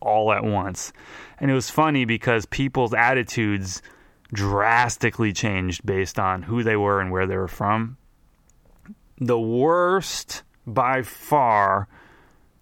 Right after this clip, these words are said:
by far, were the older, like, Asian grandmas.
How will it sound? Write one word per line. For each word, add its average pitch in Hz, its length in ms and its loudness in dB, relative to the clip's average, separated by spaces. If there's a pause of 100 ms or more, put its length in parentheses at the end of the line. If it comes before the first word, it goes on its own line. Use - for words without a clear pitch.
by 98 320 0
far, 104 880 2
were 98 480 0
the 92 640 -2 (520)
older, 120 600 2
like, 110 260 0
Asian 107 540 0
grandmas. 95 760 -2